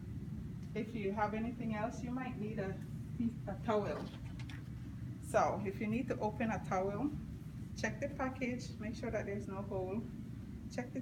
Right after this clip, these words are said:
tape, make sure that they're changed. Tear them, open first flap away.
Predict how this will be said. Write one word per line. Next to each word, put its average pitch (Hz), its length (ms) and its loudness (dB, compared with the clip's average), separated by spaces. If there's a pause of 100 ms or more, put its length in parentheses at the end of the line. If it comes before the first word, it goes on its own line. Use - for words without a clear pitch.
(100)
tape, 196 340 0
make 202 160 -2
sure 202 160 -2
that 190 180 -2
they're 180 140 0
changed. 180 640 -2 (960)
Tear 233 260 2
them, 196 360 2 (1700)
open 220 640 0 (600)
first - 320 2
flap 220 220 0 (100)
away. 185 380 2